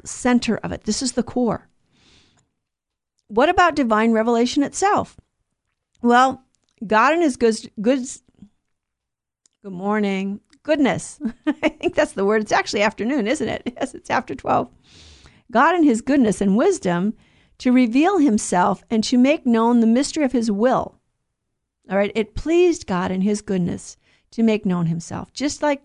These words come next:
God in his goodness creates, God in his goodness reveals himself. We want to make something clear here.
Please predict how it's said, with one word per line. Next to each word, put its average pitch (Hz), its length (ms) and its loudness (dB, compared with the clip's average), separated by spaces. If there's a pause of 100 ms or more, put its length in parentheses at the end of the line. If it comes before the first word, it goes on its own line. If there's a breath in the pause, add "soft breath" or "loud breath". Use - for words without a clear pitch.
(120)
God 208 240 0
in 240 80 2
his 226 160 0
goodness 208 320 -2
creates, 254 800 -4 (800)
God 269 200 2
in 294 60 2
his 277 160 0
goodness 233 300 -2
reveals 190 400 -4
himself. 180 420 -10 (1700)
We 220 100 0
want 226 220 2
to 277 40 2
make 302 160 2
something 320 300 -4
clear 294 240 -2
here. 247 300 -6